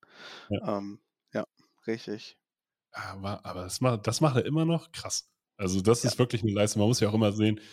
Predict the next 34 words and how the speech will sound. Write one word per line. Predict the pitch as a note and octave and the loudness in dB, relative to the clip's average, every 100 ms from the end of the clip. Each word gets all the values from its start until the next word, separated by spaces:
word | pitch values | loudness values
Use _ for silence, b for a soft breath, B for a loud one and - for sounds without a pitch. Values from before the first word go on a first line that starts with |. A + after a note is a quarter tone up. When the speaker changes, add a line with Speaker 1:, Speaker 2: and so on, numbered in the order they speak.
| B B | B B
Speaker 1:
diese | G2+ F2+ | -6 -2
Lebenszeit, | F2 A2+ A2 F#2+ - - F2 E2+ - _ _ _ _ _ | 2 2 2 -2 -4 0 0 0 -6 _ _ _ _ _
die | G2+ F#2+ | -4 2
man | F#2+ F2+ | 4 4
da | F#2 F#2 | 4 4
auch | F#2+ - | 2 -2
für, | - - | -8 0
auf | F#2+ - | 0 0
sich | G#2 - | -2 -2
nimmt, | G2 G2 B2 - b b b b - | 2 2 2 -2 b b b b 0
ähm, | G2 F#2 F#2 F#2 F#2+ _ _ _ _ _ | 2 4 2 -2 -8 _ _ _ _ _
das | - G#2 | -8 -4
ist | G2 | 0
schon, | - F3+ | 2 2
das | A2+ G2 - | 4 2 0
ist | G#2 | 2
definitiv | A#2+ B2 G#2+ G#2 A2+ | 2 4 0 -2 -6
beeindruckend. | - F#2+ F2+ G2 F#2 F#2+ | -6 -6 -8 -8 -8 0
Das | G2+ - | 0 2
nicht | A2 G#2 | 0 4
nur | G#2+ | 4
mal | G2+ G2 | 6 4
für | - G#2 | 2 -2
ein | F#2+ F2+ | -2 0
Jahr, | G2 F#2 F2 _ | 2 2 -2 _
sondern | - F#2 F2+ E2+ - | -8 -4 -2 -4 -6
halt | F#2 | -8
über | F2+ F2 | -6 -6
Jahre. | F2 F#2 F2+ F2+ G#2 - _ _ _ _ _ _ _ - | -4 -4 -2 0 0 -2 _ _ _ _ _ _ _ 2
Speaker 2:
Genau, | C#3 A2+ G2+ - _ _ | 4 4 -2 -6 _ _
genau. | - G#2+ G2+ - _ _ _ _ _ _ _ - B2 | -6 -6 -8 -16 _ _ _ _ _ _ _ -2 0
Speaker 1:
Sehr, | G#2+ B2 | 4 4
sehr | B2 | 4
Speaker 2:
Deswegen, | B2+ | -2